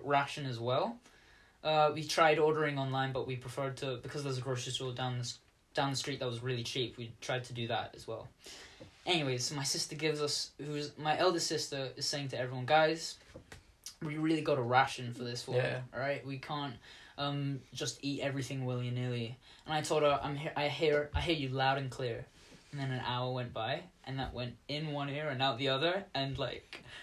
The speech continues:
Speaker 1: ten minutes before dinner, um, <laughs> I finished the entire, you know, toast, like, toast,
Speaker 2: Yeah.
Speaker 1: bread with butter,
Speaker 2: Yeah.
Speaker 1: toasted butter? I finished half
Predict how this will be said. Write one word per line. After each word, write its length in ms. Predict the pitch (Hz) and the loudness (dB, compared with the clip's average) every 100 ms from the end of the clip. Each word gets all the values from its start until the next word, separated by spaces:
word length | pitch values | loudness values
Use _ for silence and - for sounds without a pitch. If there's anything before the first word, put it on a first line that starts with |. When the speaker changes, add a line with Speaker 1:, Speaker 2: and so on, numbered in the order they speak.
| - - | -18 -6
Speaker 1:
ten 320 | - 190 185 | 4 6 6
minutes 320 | 180 175 165 | 4 2 0
before 360 | - 151 - 156 | -4 -4 0 2
dinner, 420 | 147 143 170 202 - - - - - - | 2 2 0 -2 -8 -20 -20 -20 -4 4
um, 480 | 151 156 151 151 - - | 6 4 2 -6 -8 -4
<laughs> 1200 | - - - - - 123 - - - - _ - | -2 -4 -6 -10 -8 -8 -8 -10 -14 -16 _ 0
I 100 | 160 | 0
finished 680 | - 190 180 170 - - 131 | 2 0 2 0 -4 -8 -2
the 200 | 165 156 | 0 2
entire, 800 | 143 139 - - 160 147 131 - | 0 -4 0 6 6 6 2 -2
you 100 | 175 | 2
know, 140 | 190 | 2
toast, 360 | 185 185 170 - | 4 2 0 4
like, 300 | 151 127 - | 4 2 -2
toast, 320 | - 156 - | 2 2 2
Speaker 2:
Yeah. 240 | 143 127 120 | 4 6 8
Speaker 1:
bread 200 | - 165 | 8 8
with 160 | 165 | 6
butter, 300 | 147 151 180 180 | 8 8 8 6
Speaker 2:
Yeah. 100 | 139 | 6
Speaker 1:
toasted 300 | 120 160 156 | 6 2 0
butter? 180 | 160 170 - - - - | -2 -2 -4 -14 -14 -6
I 140 | 165 170 | -2 0
finished 420 | 190 175 170 - | 0 -2 -2 -6
half 680 | - - 165 156 160 - - | -12 4 8 8 4 -6 -16